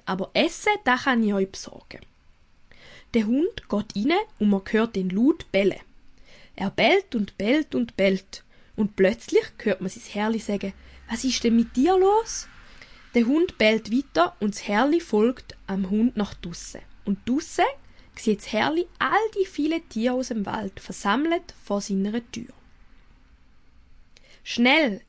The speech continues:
hat der Mensch begriffen, dass die Tiere hungrig sind und stapft wieder ins Haus, wo noch trockenes Brot, Käse und ganz viel andere Leckereien für ihn holt, wo noch der Tier vor die Tür legt.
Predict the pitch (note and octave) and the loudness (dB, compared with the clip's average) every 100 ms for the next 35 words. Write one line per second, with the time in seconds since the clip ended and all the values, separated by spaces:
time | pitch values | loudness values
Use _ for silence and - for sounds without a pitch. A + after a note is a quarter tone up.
0 | - - G3 - F#3+ G3 F#3+ - F#3+ F#3+ | -12 -8 -6 -4 -2 -2 -4 -8 -8 -6
1 | C4 - - F#3+ _ - G#3+ - - G3+ | -6 -8 -14 -14 _ -12 -10 -8 -4 -4
2 | F#3 F#3+ A#3 C4+ - - E3+ G#3+ _ _ | -2 -2 -2 -2 -6 -10 -14 -16 _ _
3 | _ - - _ - F#3+ - - A#3 - | _ -20 -20 _ -6 -6 -4 -2 -4 -6
4 | - A3 B3 C#4+ - F#3 F#3 - - _ | -6 0 0 0 -4 -12 -12 -20 -20 _
5 | _ - - G3+ G3 F#3+ - C4 - G4+ | _ -18 -4 -2 -2 -4 -2 -2 0 -4
6 | G4 - G3+ G#3 A3+ A#3 - - _ - | -6 -8 -4 -2 -2 -8 -20 -20 _ -14
7 | - A#3 C4 D4+ - - A3+ A#3+ C#4 F4+ | -4 -2 -2 -6 -10 -6 -4 -2 -2 -2
8 | - F4+ G#3 G#3+ A3 A3+ A3 - G#3+ G#3 | -6 -4 -2 -4 -6 -6 -6 -8 -10 -8
9 | G#3+ A3 - A3 A#3+ A3+ C4 - - - | -6 -8 -8 -8 -6 -6 -6 -10 -20 -20
10 | - - _ - G#3+ G#3 F#3+ - - G#3 | -20 -20 _ -4 -2 -2 -8 -14 -8 -4
11 | C#4+ E4 - D4 E4+ - G#3+ F#3 - - | -4 -6 -4 -4 -4 -6 -6 -6 -6 -16
12 | - - - | -20 -20 -20